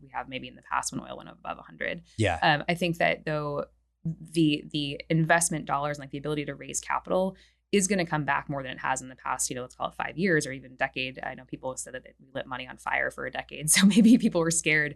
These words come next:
Speaker 2: Yeah,
Speaker 1: But
Speaker 2: we
Speaker 1: at the same
Speaker 2: incinerated a lot of capital.
Speaker 1: Yeah,
Speaker 2: <laughs>
Speaker 1: exactly.
Speaker 2: Yeah.
Speaker 1: But at the same time, like, you're still hearing that capital discipline playbook, right? Like, you're still hearing that money's gonna go to the operators who can show s-, stable returns,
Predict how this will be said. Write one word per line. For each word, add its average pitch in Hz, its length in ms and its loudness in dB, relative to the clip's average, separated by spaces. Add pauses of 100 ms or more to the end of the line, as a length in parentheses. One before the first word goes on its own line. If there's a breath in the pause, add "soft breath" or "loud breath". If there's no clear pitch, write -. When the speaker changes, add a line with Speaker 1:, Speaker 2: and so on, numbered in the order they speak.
(120 loud breath)
Speaker 2:
Yeah, 92 140 2
Speaker 1:
But 85 160 -4
Speaker 2:
we 104 60 8
Speaker 1:
at 110 80 6
the - 0 -
same 120 140 8
Speaker 2:
incinerated 104 260 4
a 95 80 -4
lot 90 160 -4
of - 40 -12
capital. - 320 2
Speaker 1:
Yeah, 180 140 10
Speaker 2:
<laughs> 165 40 10
Speaker 1:
exactly. 165 320 6
Speaker 2:
Yeah. 160 80 -2
Speaker 1:
But 208 100 2
at 220 80 0
the 220 60 2
same 208 260 0
time, 208 320 0
like, 165 240 0 (280)
you're 185 140 2
still 214 340 2
hearing 180 420 0
that 143 180 0
capital 147 340 -4
discipline - 560 -6
playbook, - 320 -8
right? - 180 -2
Like, 147 140 -4
you're 143 120 -16
still 202 260 -2
hearing 160 380 -2
that 143 140 -2
money's 156 320 -2
gonna 147 180 -8
go 139 260 -4
to - 100 -20
the 139 120 -10
operators 135 440 -4
who - 80 -6
can 143 160 -6
show 139 480 -2 (280)
s-, - 260 0
stable 170 340 4
returns, 139 560 -4